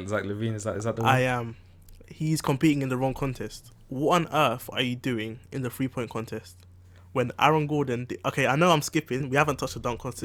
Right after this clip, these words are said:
Speaker 1: Yep.
Speaker 2: yet, but we all know that Aaron Gordon's competing again with Zach LaVine. We all know Aaron Gordon's coming back to the,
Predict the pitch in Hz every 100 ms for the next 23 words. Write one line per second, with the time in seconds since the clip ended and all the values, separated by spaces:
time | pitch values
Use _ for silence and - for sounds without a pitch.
0 | 95 98 - - - - - - 120 120
1 | - - - - - - - - - -
2 | - - 143 170 156 135 117 127 127 123
3 | 123 113 - 117 123 110 113 107 107 -
4 | 135 139 123 135 - 135 127 123 117 -
5 | - - - - - - - - - -
6 | - 143 147 135 131 131 123 131 123 -
7 | 123 117 117 - - 117 113 107